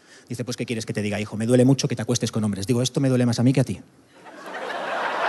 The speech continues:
Claro. No, además, es que nadie se lo esperaba en mi entorno, ¿no? Eso es verdad, yo siempre he sido un tío muy masculino, un tío muy macho, yo qué sé. A mí siempre me han molado las películas de tíos.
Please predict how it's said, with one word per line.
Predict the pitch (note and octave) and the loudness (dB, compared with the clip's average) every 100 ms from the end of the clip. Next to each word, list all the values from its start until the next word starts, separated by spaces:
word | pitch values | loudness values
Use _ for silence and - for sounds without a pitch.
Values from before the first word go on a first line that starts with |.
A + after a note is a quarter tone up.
| - - - - - - - - - - | -2 -2 -2 -4 -6 -8 -10 -14 -14 0
Claro. | C3+ F#2+ - - - - - - - - - - - | 0 0 -10 -20 -20 -20 -20 -20 -20 -18 -12 -10 2
No, | E3+ | 4
además, | C3 D#3+ F3 - - - | 6 4 2 -4 -12 -2
es | |
que | F3+ | 4
nadie | F#3+ F3+ | 6 6
se | F3+ | 6
lo | |
esperaba | E3+ E3 E3 | 6 6 6
en | D3+ | 6
mi | |
entorno, | D3 F#3 C#3+ | 4 4 4
¿no? | C#3+ D#3 | 2 0
Eso | C#3+ | 0
es | |
verdad, | D3 F3 | 2 4
yo | B2 | 4
siempre | B2 D3 | 2 0
he | |
sido | C3 D3 | 0 0
un | B2 | 2
tío | D3 C#3 - - - | 2 0 -4 -20 -12
muy | D3 D3 | -4 -2
masculino, | B2+ A#2+ A#2+ G3+ A#2 | -2 -2 0 0 0
un | |
tío | A2+ C3+ | 2 0
muy | A#2+ | 2
macho, | C3 G3+ - G#2 G2+ A2+ | 2 2 2 -6 -12 -12
yo | B2 | -10
qué | |
sé. | - F#3 G#2+ G2+ | -2 -2 -2 -10
A | G2 | -10
mí | A#2+ | -6
siempre | D3 | -2
me | D3 | -2
han | C#3+ | 0
molado | C#3 C3+ | 0 0
las | C3+ | 0
películas | C3+ C3 A#2+ | -2 -4 -6
de | G#2+ | -2
tíos. | - D#3 G#2 - | 0 2 -2 -12